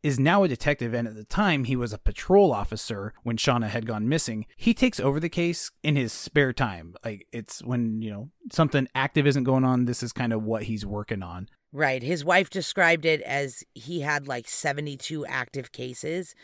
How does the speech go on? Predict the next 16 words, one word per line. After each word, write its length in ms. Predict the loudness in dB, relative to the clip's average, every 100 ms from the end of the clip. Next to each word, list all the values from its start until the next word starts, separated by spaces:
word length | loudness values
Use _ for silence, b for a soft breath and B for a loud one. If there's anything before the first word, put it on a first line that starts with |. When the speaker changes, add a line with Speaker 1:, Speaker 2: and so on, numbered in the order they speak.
| _
Speaker 2:
and 200 | -2 0
he 180 | -4 -2
would 280 | -2 -4 -6
read 260 | -4 -6
through 280 | -6 -6 -4
Shauna's 540 | -4 -4 -2 -4 -6
case 320 | -8 -8 -8 -8
at 140 | -8
night 380 | -6 -8 -8 -14
when 160 | -10 -8
he 60 | -4
got 180 | -6
home 160 | -6 -10
from 200 | -12 -12
work. 280 | -12 -14 -4
Speaker 1:
Yeah, 280 | -2 0